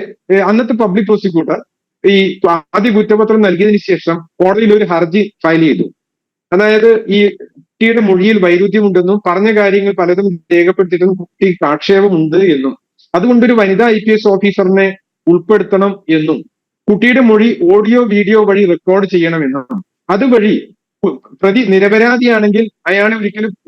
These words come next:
പ്രോസിക്യൂഷന്റെ രീതി, ഏ, നടപടി നിരപരാധിയെ ശിക്ഷിക്കലല്ല, അപരാധിയാണെങ്കിൽ ശിക്ഷിക്കുകയെങ്കിലും നിരപരാധിയാണെങ്കിൽ അത്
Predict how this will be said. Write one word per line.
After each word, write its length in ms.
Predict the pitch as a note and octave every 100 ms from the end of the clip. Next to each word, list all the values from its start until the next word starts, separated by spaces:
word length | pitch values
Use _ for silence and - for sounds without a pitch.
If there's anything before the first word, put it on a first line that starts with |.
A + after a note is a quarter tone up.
| -
പ്രോസിക്യൂഷന്റെ 720 | F#3 A3+ A3+ A#3+ A#3 A3 A#3 - _ _ - F3+
രീതി, 300 | F#3+ G3 G3+ - - D#3
ഏ, 60 | E3+ E3
നടപടി 540 | E3+ F3 G3 - A3+ F#3 - _ _ -
നിരപരാധിയെ 560 | F3+ G3 A3+ A3+ A#3+
ശിക്ഷിക്കലല്ല, 680 | A#3 F3 G3 G3 F#3 D#3+ B2+ C3+
അപരാധിയാണെങ്കിൽ 960 | D3+ G#3 G3+ A3+ A#3+ A3+ A3 A3+ A#3
ശിക്ഷിക്കുകയെങ്കിലും 800 | G#3 F3+ A3 G3+ A#3 G#3 F#3+ F3 - _ _ _ -
നിരപരാധിയാണെങ്കിൽ 800 | F3+ G3 A#3 A#3 A#3+ A3+ G#3+ A3+
അത് 120 | G3+